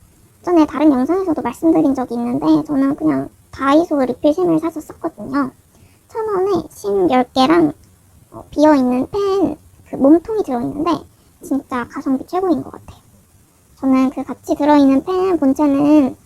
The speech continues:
좀 멋이 없어가지고 이 말랑거리는 펜들에 끼워서 썼는데 제가 주로 쓴 거는 이 공룡 펜,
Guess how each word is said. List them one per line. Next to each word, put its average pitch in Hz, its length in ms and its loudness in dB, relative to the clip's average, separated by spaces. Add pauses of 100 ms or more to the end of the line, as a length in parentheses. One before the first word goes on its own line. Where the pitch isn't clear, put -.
(360)
좀 277 260 -4 (380)
멋이 277 220 -2
없어가지고 - 540 -8 (580)
이 277 160 2
말랑거리는 269 960 2 (760)
펜들에 311 600 0
끼워서 339 300 -2
썼는데 294 400 -2 (500)
제가 262 180 -6
주로 262 240 -6
쓴 349 240 -2
거는 381 420 -2 (200)
이 285 100 -12
공룡 277 360 2
펜, 359 220 -4